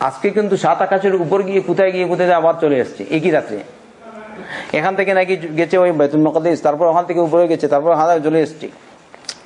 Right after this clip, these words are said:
আমরা বাইতুল মাকদিস যাই, এক মাসের পথ অতিক্রম করার পরে তারপর যাই, আর সে নাকি বস একই রাত্রে সব চলে, চ-, কোথায় কোথায় গিয়ে আবার চলে এসছে, দেখো তো।" আবু বকর বললেন রাদিয়াল্লাহু আনহু,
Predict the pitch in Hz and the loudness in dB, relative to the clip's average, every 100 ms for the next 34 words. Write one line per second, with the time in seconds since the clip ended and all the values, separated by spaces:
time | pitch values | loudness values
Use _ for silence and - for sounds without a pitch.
0 | - - - - - - 285 - - - | -20 -20 -20 -20 -20 -16 -14 -8 -4 0
1 | 247 240 - - - - - - - - | 2 0 -4 -20 -14 -12 -12 -18 -20 -20
2 | - 156 175 196 196 190 226 180 202 208 | -2 0 0 0 -2 0 -2 0 0 -2
3 | - - - - - - - - - 214 | -6 -18 -20 -20 -20 -20 -20 -20 -2 -2
4 | 220 226 226 208 196 190 - - - 208 | 0 0 0 -2 0 0 -2 -20 -4 -2
5 | 247 262 247 220 220 220 254 262 254 254 | 0 0 0 2 2 2 0 0 0 0
6 | 196 147 - - _ _ _ _ - - | 0 -2 -10 -20 _ _ _ _ -20 -20
7 | - 202 180 214 254 240 240 220 233 247 | -4 -2 0 0 0 0 -2 -2 2 2
8 | 254 277 240 240 214 254 240 226 233 226 | 2 2 2 2 0 0 0 0 0 0
9 | 220 214 190 226 247 226 240 214 208 220 | 0 -2 -2 0 2 2 2 2 0 2
10 | 214 185 170 135 - - - - - - | 0 0 0 -2 -8 -20 -20 -20 -20 -2
11 | 180 233 247 277 - - 233 226 226 214 | 0 2 0 -4 -12 -20 -20 -18 -16 -16
12 | 208 - 214 - - - - - - - | -16 -16 -18 -18 -20 -20 -20 -20 -20 -20
13 | - - - - 127 135 147 143 165 135 | -20 -20 -10 -4 -2 0 -2 0 -2 0
14 | 120 135 120 135 156 156 143 113 143 | 0 0 0 0 0 2 0 0 -6